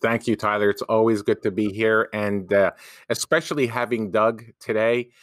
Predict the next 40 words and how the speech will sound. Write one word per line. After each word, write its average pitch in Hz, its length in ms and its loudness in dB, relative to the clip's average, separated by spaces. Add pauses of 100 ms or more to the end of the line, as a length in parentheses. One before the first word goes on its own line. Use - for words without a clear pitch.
(300)
Uh, 101 140 -4
you 98 180 -4
know, 107 100 -2
we've 101 200 -4
done 113 180 -2
a 104 60 -4
number 117 340 0
of 110 120 -4
podcasts - 800 -6
with 92 180 -10
regards 101 400 -2
to - 240 -6
indoor 101 340 -2
air 98 160 -4
quality 98 600 -4
and 90 160 -10
energy 95 340 -10
recovery, 95 680 -2 (480)
uh, 98 260 0
and 107 120 -2
I 107 100 0
fu-, - 320 -6
and, 110 280 -4
and 110 120 -6
we've 107 140 -6
had 117 180 -6
an 113 80 -4
amazing 120 960 -4
group 117 240 -2
of 104 100 -6
people, 80 600 -8
um, 82 320 -10 (380)
uh, 85 140 -6
scientists 127 920 -4
and 90 280 -10
engineers 117 800 -4
with, 92 300 -6 (160)
uh, 85 280 -2 (300)
uh, 90 80 -4
research 120 920 -2